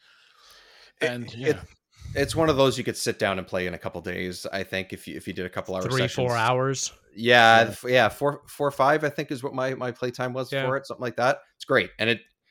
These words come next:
Speaker 1: is the, probably the perfect length. Like, you know, it's not too short, not too long. I think it's exactly where
Speaker 2: Yeah.
Speaker 1: it should be, so,
Speaker 2: It's on
Speaker 1: yeah.
Speaker 2: my, I, I gotta get to it. I mean, I don't even wanna look at my backlog. I know I ignored it this,
Speaker 1: <laughs>
Speaker 2: this holiday break, but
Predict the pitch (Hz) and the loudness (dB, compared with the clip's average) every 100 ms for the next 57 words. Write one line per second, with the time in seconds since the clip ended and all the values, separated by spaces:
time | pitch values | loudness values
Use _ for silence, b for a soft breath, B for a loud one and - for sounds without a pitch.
0 | _ _ 110 107 - 104 - _ _ _ | _ _ -2 -2 -4 -12 -12 _ _ _
1 | _ - 147 147 - 143 131 120 107 87 | _ 0 4 4 2 0 0 -2 -6 -10
2 | - 90 92 92 - 110 113 113 - 107 | -10 -10 -6 -6 -4 -2 -2 -4 -6 -4
3 | 98 95 92 95 87 90 90 90 87 - | -4 -6 -10 -10 -12 -12 -12 -14 -16 -18
4 | - 92 95 90 98 92 - 90 85 71 | -20 -14 -12 -10 -10 -12 -12 -14 -14 -16
5 | - 82 80 _ _ 120 - - 107 92 | -16 -18 -18 _ _ -8 -6 -4 -4 -4
6 | 90 113 107 113 104 82 - 87 - 107 | -4 -6 -4 -4 -4 -8 -10 -10 -8 -6
7 | 110 101 B B B B B B - _ | -4 -4 B B B B B B -20 _
8 | 113 123 117 107 104 104 101 104 98 95 | -2 0 0 -2 -4 -6 -6 -8 -6 -10
9 | - 98 95 95 98 95 - - _ B | -8 -8 -8 -8 -8 -10 -12 -18 _ B
10 | B B _ 127 131 117 107 107 104 - | B B _ -4 -4 -2 -2 0 0 -2
11 | - - - 110 - - - _ _ _ | -4 -6 -8 -10 -10 -12 -20 _ _ _
12 | _ - 101 98 101 101 104 104 - - | _ -6 -2 -2 -4 -6 -6 -8 -8 -10
13 | 87 | -10